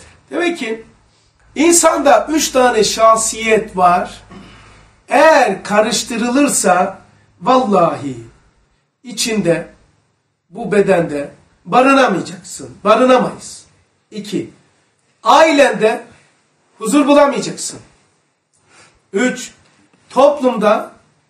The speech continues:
ne yapıyorsan, komutansın, askersin, doktorsun, esnafsın, talebesin, anne babasın, karı kocasın,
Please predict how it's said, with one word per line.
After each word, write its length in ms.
ne 100
yapıyorsan, 760
komutansın, 760
askersin, 720
doktorsun, 760
esnafsın, 720
talebesin, 720
anne 280
babasın, 460
karı 260
kocasın, 500